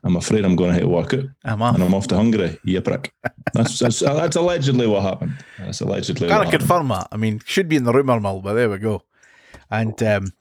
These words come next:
Speaker 2: at the time, obviously, it's another manager, and a lot of people are thinking, "Here we go again," type thing. And you're, you're actually going, a-, and obviously, the, the obvious joke's been made, going, "Oh, it's time for Adam to be the manager." You could see it coming a mile
Speaker 1: Yeah.
Speaker 2: off. And,
Speaker 1: Yeah.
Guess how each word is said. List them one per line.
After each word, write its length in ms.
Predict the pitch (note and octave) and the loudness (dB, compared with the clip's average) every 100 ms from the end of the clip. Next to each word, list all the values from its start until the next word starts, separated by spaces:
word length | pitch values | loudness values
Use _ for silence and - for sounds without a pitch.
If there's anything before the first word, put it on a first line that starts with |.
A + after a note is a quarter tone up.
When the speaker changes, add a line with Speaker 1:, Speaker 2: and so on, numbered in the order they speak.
| _ _ _ _ _ _ _ - | _ _ _ _ _ _ _ -2
Speaker 2:
at 120 | D#3 | 0
the 80 | B2+ | 0
time, 300 | - C3+ A2 | 0 0 0
obviously, 560 | A2+ A2 - G#2+ F#2 - | -2 -2 -2 -4 -4 -6
it's 160 | G#2+ A#2 | -4 0
another 320 | A2 G#2+ G2+ | 2 2 4
manager, 340 | G#2+ G#2+ G#2 | 4 2 2
and 80 | F#2+ | 0
a 60 | G2+ | 0
lot 140 | G2+ | -2
of 80 | - | -2
people 180 | A2 - | -2 -2
are 60 | |
thinking, 320 | - G#2 - A2 - | -2 -2 -2 -6 -10
"Here 220 | - A#2 G#2 | -2 0 0
we 80 | |
go 160 | G2 F2+ | 0 -2
again," 320 | F2+ A2+ A2 | 2 2 2
type 200 | G#2 F2 | 0 -4
thing. 280 | - E2+ F#2 - - - - - _ - | -4 -4 -6 -14 -20 -20 -20 -20 _ -12
And 160 | G#2 | -10
you're, 220 | G2+ F#2+ - | -8 -10 -12
you're 200 | G#2 G2+ A2 | -10 -4 -4
actually 340 | - - - | -4 -8 -8
going, 440 | A2 G#2 G2 F#2+ - | -6 -4 -4 -8 -6
a-, 240 | G#2+ - | -8 0
and 120 | C#3 D#3 | 4 4
obviously, 500 | C3+ A2+ - F2+ - | 4 0 -4 -8 -8
the, 120 | A2+ | -8
the 200 | F#2 G#2 | -6 0
obvious 420 | A#2+ C3+ A#2+ A2+ - | 2 2 0 -4 -2
joke's 300 | B2+ A#2 - | -2 -2 -6
been 220 | A#2 A2 | -6 -4
made, 240 | A#2+ A#2 | -2 -4
going, 200 | - A2 | -4 -2
"Oh, 220 | B2 F#3 - _ _ | 2 0 -2 _ _
it's 100 | - | -8
time 220 | C3 C#3 | -4 -2
for 160 | C#3 C#3+ | -2 0
Adam 260 | D#3 D#3 | 0 0
to 80 | D3 | -4
be 140 | D3+ | -6
the 100 | E3 | -4
manager." 480 | E3 F#3 F#3 F#3 A#3+ A#3 - | 0 0 2 2 2 0 -10
You 60 | C3+ | -14
could 220 | D3 - | -14 -10
see 140 | F#3 | -10
it 100 | - | -4
coming 240 | F3+ F#3 F#3 | -4 -2 -2
a 40 | |
mile 260 | G3+ G#3+ G#3 | 0 4 4
Speaker 1:
Yeah. 40 | |
Speaker 2:
off. 420 | D4 D#4+ - - _ - - - - - | 4 2 -2 -20 _ -18 -16 -14 -8 -2
And, 300 | B2+ B2+ B2 | -2 -2 0
Speaker 1:
Yeah. 340 | A#2 A2+ F#2 | 0 0 0